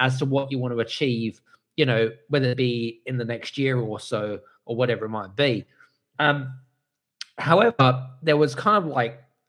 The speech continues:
uh, I, I remember listening to a conversation last week, and it was kind of like, I felt like the, the, the person I was speaking to was just kind of like, you know, had all these great intentions, but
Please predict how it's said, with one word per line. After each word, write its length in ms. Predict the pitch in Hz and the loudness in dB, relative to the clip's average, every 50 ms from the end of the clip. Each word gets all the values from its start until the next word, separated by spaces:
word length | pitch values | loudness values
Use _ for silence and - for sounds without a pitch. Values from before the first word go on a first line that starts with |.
| _ _ - | _ _ -12
uh, 180 | 135 123 - - - | -10 -10 -10 -14 -12
I, 80 | - 123 131 131 | -12 -12 -4 -2
I 60 | 127 | -2
remember 720 | 127 123 123 127 139 143 143 131 131 120 113 113 104 - - | -2 -2 0 -2 -2 -2 0 0 0 2 2 0 -2 -6 -8
listening 400 | - 123 117 120 - 127 120 117 | -6 -6 -6 -4 -4 -8 -8 -8
to 560 | 120 - - 127 113 107 107 104 101 101 98 - _ _ | -8 -6 -4 -4 -4 -4 -6 -6 -8 -10 -12 -16 _ _
a 20 | 131 | -8
conversation 560 | - 143 127 123 120 131 120 113 - 117 110 | -4 -4 -2 -2 0 -2 -2 -2 -4 -4 -2
last 300 | 113 123 143 139 131 127 | 2 2 2 0 0 -4
week, 320 | 117 - - - - _ _ - - - - - - _ _ _ _ _ | -6 -8 -8 -16 -20 _ _ -20 -20 -20 -20 -20 -20 _ _ _ _ _
and 320 | 147 151 151 151 151 147 - _ _ _ _ _ _ _ _ _ _ _ - | -2 -2 -2 -2 -6 -10 -16 _ _ _ _ _ _ _ _ _ _ _ -4
it 60 | 170 | -4
was 120 | 180 180 | -4 -2
kind 220 | 175 214 240 247 247 | 0 0 2 2 2
of 100 | 202 180 | 0 2
like, 180 | 156 139 131 | 2 2 2
I 100 | 135 127 131 131 | 2 0 -2 -2
felt 200 | 202 208 202 185 | -2 -2 -2 0
like 380 | 170 151 135 127 127 131 - _ _ _ _ _ _ _ _ _ _ _ _ | 0 2 2 2 0 -2 -8 _ _ _ _ _ _ _ _ _ _ _ _
the, 300 | _ 139 135 160 165 - - _ _ _ _ _ - | _ -4 -4 -4 -4 -4 -12 _ _ _ _ _ -14
the, 160 | 135 135 147 | -8 -8 -8
the 180 | 131 - - 147 | -6 -6 -8 -8
person 320 | 131 - 190 196 190 190 | 0 2 2 2 2 0
I 60 | 175 | -2
was 160 | 143 131 127 | 0 0 -2
speaking 320 | 135 135 180 170 175 160 131 | 0 0 -2 -2 -2 -4 -4
to 140 | 131 127 117 | -2 -4 -4
was 180 | 110 117 - | -4 -6 -6
just 180 | - 143 131 131 | -6 -8 -8 -8
kind 240 | - - 156 143 135 | -6 -6 -6 -4 -4
of 100 | 127 123 | -4 -2
like, 380 | 127 117 113 107 101 - - _ _ _ _ _ _ _ | -2 -2 -2 -4 -6 -10 -18 _ _ _ _ _ _ _
you 120 | - 156 | -6 -2
know, 160 | 143 131 123 123 | 0 0 0 0
had 180 | 151 180 190 | 0 0 0
all 100 | 208 185 | 0 0
these 200 | 170 151 131 127 | 0 0 -2 0
great 160 | - 143 123 | -2 -4 -4
intentions, 560 | 120 123 - 190 208 220 220 190 147 131 127 131 | -6 -8 -6 -4 -4 -4 -4 -4 -4 -4 -4 -4
but 360 | 131 156 147 135 127 131 | 0 0 0 0 0 -4